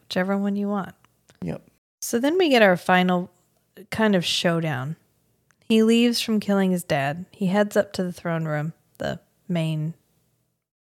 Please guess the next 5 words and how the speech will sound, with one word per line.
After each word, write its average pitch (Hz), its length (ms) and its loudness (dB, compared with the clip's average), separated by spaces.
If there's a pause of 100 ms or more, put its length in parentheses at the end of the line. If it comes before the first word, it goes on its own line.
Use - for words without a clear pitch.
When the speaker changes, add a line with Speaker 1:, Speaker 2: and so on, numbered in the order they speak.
(440)
Speaker 1:
dining 165 400 -2
area, 165 280 -2
banquet 170 420 -4
hall, 160 300 0
whatever, 151 460 -2